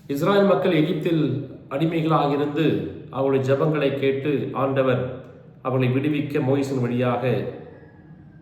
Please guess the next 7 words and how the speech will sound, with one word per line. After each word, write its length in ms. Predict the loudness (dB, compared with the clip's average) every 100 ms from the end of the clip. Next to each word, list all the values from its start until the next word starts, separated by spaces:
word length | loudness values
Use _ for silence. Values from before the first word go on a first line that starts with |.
| -12
திட்டமிட்டு 840 | -8 -4 -2 0 2 2 0 -6 -12 -18 -20 -20 -12
அழைத்து 420 | 0 0 2 -2
கொண்டு 200 | -2 -2
வந்தார். 500 | 0 0 -2 -4 -8 -14 -20 -20 -20 -20 -20 -20 -20 -20 -20 -20 -20 -20 -20 -20 -20 -20 -10
அது 220 | 0 2
நாற்பது 640 | 4 2 2 0 2 2 4
ஆண்டுகள் 460 | 4 4 2 -2